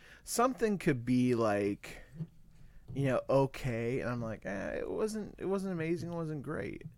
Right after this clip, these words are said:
Um, there's a lot of people in town that don't, that, well, not a lot of people, but I've seen a few people that don't like that new restaurant out there at the new Pizza Hut, or the old Pizza Hut, the, that new one, Nick's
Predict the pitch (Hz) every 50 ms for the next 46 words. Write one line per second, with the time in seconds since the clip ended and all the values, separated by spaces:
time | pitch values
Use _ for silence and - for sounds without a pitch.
0 | - - - - - - - - - - - - - 135 131 117 110 110 120 117
1 | 95 - - 156 160 160 175 170 170 185 196 190 190 - 160 135 131 - 127 123
2 | 120 117 117 - 151 170 170 160 156 147 147 147 143 131 117 110 113 104 - 87
3 | 131 127 120 120 65 57 - - - 113 117 123 120 113 - - - - 143 147
4 | 147 151 147 135 123 123 127 127 120 - - 127 110 110 120 113 - 135 131 -
5 | - 185 165 147 - - - 160 175 156 - 160 135 127 131 123 120 113 117 113
6 | 110 - 123 120 107 80 113 117 113 107 120 101 73 98 135 170 202 175 139 107
7 | 98 - - - 104 104 101 104 - - - 90 95 90 82 - 101 98 95 98
8 | 95 104 110 - - - - - - - - - - 120 110 120 117 117 - -
9 | 135 131 - - 123 117 113 104 92 92 - - - _ - 131 123 113 110 110
10 | 127 120 - 127 117 - - 120 107 104 - - - 110 110 107 104 98 - -
11 | - 104 87 87 113 117 117 117 117 117 117 117 113 117 117 113 - - - 113
12 | 117 117 - - - -